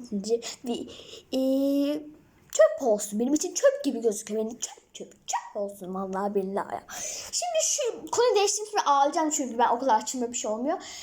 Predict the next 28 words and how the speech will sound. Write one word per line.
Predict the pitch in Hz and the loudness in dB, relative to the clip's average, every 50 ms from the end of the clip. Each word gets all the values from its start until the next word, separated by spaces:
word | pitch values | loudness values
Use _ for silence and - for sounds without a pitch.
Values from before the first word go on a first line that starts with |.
| - - - - _ _ _ _ _ _ - - _ _ - | -16 -18 -20 -20 _ _ _ _ _ _ -20 -20 _ _ -14
Şu | - - - 831 880 784 640 494 480 | -10 -8 -6 -6 -6 -6 -4 -4 -4
bir | 508 | -2
saçmalık | - - - 539 539 - 494 539 571 571 - - | -2 -2 -4 -4 -2 2 2 4 4 4 4 4
gördüm. | 302 233 226 220 220 214 247 302 403 494 - - | 4 4 4 0 2 2 2 2 2 0 0 2
Yani | 277 311 320 339 330 302 311 | 2 2 4 2 0 2 2
bu | 311 302 | 0 0
konuya | - 302 370 311 302 302 | 2 4 4 6 6 6
geçtim | 294 311 349 339 330 - 494 571 494 | 4 4 0 0 -2 -2 -2 -2 -2
ama | 403 359 403 523 554 - - - _ _ _ _ _ _ _ _ - | 0 0 -2 -2 -4 -8 -20 -20 _ _ _ _ _ _ _ _ -4
şöyle | - - 605 640 | 2 4 4 4
bir | 640 | 4
saçmalık | 605 571 571 571 587 571 571 587 587 | 2 0 0 0 0 2 2 2 2
gördüm. | - 311 247 226 220 220 233 240 269 330 - - - - - _ _ _ - _ _ _ _ _ _ _ _ _ _ _ _ - _ - _ _ _ _ - - _ - | 2 2 2 0 -2 -2 -2 -2 -2 -4 -8 -12 -20 -20 -20 _ _ _ -20 _ _ _ _ _ _ _ _ _ _ _ _ -20 _ -20 _ _ _ _ -20 -20 _ 6
Birinci | - 392 571 605 640 | 6 6 6 6 0
sınıflar | 679 679 679 679 659 640 587 | 0 0 0 2 2 0 2
kendilerine | - 571 571 571 554 605 605 622 440 | 2 2 2 4 4 4 4 4 2
bakabilir | 427 415 - 571 587 480 554 - 831 740 453 | 2 2 4 2 4 4 6 6 6 6 6
mi? | 311 262 220 247 - - - - - | 4 0 0 -2 -8 -12 -20 -14 0
Ha? | - 523 698 1077 - - - - _ | 2 4 4 4 2 -2 -14 -6 _
Bakabilir | 381 415 - 539 539 - 932 932 880 679 | -4 4 4 4 4 6 4 4 4 6
mi? | 440 359 | 4 4
Ona | 359 392 466 | 4 2 2
kolayca | 466 453 480 554 480 466 466 | 2 2 2 2 0 0 2
koronavirüs | - 359 320 320 320 277 294 285 - - | 2 2 4 4 2 0 0 -4 -4 -4
kapar, | - 269 254 240 | 0 2 2 4
Allah | 240 233 233 240 247 247 | 4 2 2 0 -4 -6
korusun | 247 320 - - | -4 -4 -4 -4
da. | - | -4